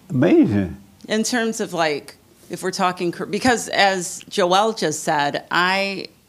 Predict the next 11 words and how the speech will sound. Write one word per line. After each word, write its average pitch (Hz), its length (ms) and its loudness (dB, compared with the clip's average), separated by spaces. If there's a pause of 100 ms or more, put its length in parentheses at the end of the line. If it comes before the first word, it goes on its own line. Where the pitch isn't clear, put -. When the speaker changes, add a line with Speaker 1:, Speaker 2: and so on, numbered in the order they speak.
(200)
Speaker 2:
thought, 165 400 2
well, 175 160 0
he 180 120 -6
couldn't 233 360 -6
be 185 100 -4
talking 160 760 -4 (540)
about 156 320 0
practical, 156 760 -2
so 160 200 -6
maybe 170 260 2
spiritual. 156 960 -4